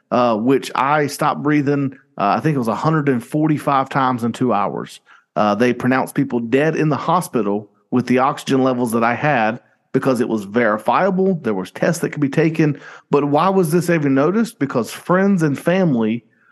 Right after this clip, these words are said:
noticed that was something different with me. I came in, I didn't even tell Matt that I had got on a sleep machine. I came in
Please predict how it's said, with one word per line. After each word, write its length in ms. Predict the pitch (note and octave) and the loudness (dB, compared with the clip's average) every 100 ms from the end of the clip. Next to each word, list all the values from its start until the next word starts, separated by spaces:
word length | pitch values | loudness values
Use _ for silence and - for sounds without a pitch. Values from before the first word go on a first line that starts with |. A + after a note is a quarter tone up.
| _ | _
noticed 520 | B2 C#3+ D#3+ F3 D#3+ C#3 | 0 2 4 2 0 -2
that 120 | B2 | 0
was 140 | - | -2
something 400 | - E3+ E3 C#3+ | 0 0 2 2
different 320 | C#3+ D#3 B2+ | 0 0 0
with 160 | A#2 G#2+ | -2 -2
me. 240 | A2 A2 _ - - - | -2 -2 _ -20 -20 -4
I 80 | C#3 | -2
came 260 | C3+ D#3+ F3+ | 2 2 2
in, 80 | |
I 140 | C3+ D3 | 2 2
didn't 140 | F3 | 2
even 160 | E3+ C#3 | 2 0
tell 180 | E3 C#3+ | 0 2
Matt 360 | C3 C#3 C3+ | 2 0 0
that 100 | B2+ | 0
I 120 | A#2+ | 0
had 280 | A#2+ A#2 A2 - | 0 -4 -6 -10
got 220 | C3 C#3 | -2 0
on 100 | C3+ | 0
a 60 | B2+ | -2
sleep 220 | - D3 | -4 -4
machine. 500 | C3 - C#3 C3+ C3+ - - - | -4 -2 2 2 0 -8 -20 -6
I 80 | A#2+ | -4
came 300 | - D3+ D3 | 0 2 2
in 360 | C#3+ C#3+ B2 | 2 0 -4